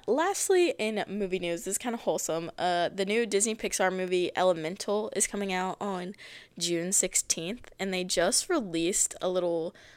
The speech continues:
poster that has, like, all the little characters on it, and it's so cute. Like, I just,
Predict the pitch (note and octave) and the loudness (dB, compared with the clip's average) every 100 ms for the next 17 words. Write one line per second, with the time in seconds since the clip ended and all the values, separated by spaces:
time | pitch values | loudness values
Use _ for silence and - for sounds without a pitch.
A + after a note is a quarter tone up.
0 | - - - F3 - - A3+ A#3+ A#3+ A3 | -20 -12 0 0 2 0 2 2 2 -2
1 | - G3+ F3+ F#3 F#3 A2+ D#3+ F3 F3+ - | -4 -2 0 0 -4 -2 -2 -2 -4 -6
2 | - C3 - F3 F#3+ G#3 F#3 G#3 A3 A#3+ | -8 -10 -8 -8 -6 -6 -6 -6 -6 -8
3 | - - - - - A3 F#3 - - F3 | -14 -20 -20 -14 -6 -6 -4 -2 0 -2
4 | A3+ - - B3+ C4 C4+ - F#3+ - - | -4 -8 -6 -4 -2 -2 -2 -4 -4 -6
5 | - F#3 G3 B3+ - | -2 0 2 0 2